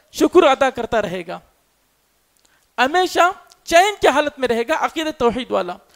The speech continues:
تُؤْتِي أُكُلَهَا كُلَّ حِينٍ بِإِذْنِ رَبِّهَا۔ میں نے کچھ مسئلے بیان کیے آپ کے سامنے کہ نہ کوے سے گھبراتا ہے، نہ بلی سے گھبراتا ہے، نہ کانچ ٹوٹنے سے ڈرتا ہے، نہ پھر ہاتھ میں کھجلی ہونے سے کچھ کے کچھ عقیدے ہیں۔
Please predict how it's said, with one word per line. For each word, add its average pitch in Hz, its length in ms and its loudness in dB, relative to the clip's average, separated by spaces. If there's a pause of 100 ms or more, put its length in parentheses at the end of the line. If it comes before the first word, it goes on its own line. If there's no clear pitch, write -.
تُؤْتِي 277 320 0
أُكُلَهَا 269 560 0 (300)
كُلَّ 311 280 4
حِينٍ 330 200 -6
بِإِذْنِ 254 300 -8
رَبِّهَا۔ 254 380 -6 (320)
میں 254 120 0
نے 285 60 -2
کچھ 285 180 -2
مسئلے 285 340 0
بیان 262 260 0 (100)
کیے 262 120 -6
آپ 226 160 -4
کے 240 80 -8
سامنے 233 320 -6 (580)
کہ 254 120 -2
نہ 254 60 -2 (100)
کوے 247 240 2
سے 254 160 -2
گھبراتا 233 460 -4
ہے، 208 120 -12 (960)
نہ 254 180 0
بلی 330 220 2
سے 330 100 0 (100)
گھبراتا 294 500 4
ہے، 240 180 -6 (160)
نہ 262 180 -6
کانچ 320 420 0
ٹوٹنے 320 280 0
سے 311 120 -2
ڈرتا 294 380 2
ہے، 220 200 -8 (1200)
نہ 247 100 2
پھر 339 220 4 (420)
ہاتھ 320 260 4
میں 349 80 2
کھجلی 320 340 2
ہونے 330 240 4
سے 339 180 0
کچھ - 180 -8
کے 330 60 2 (100)
کچھ 330 180 0
عقیدے 330 520 0
ہیں۔ 240 60 -10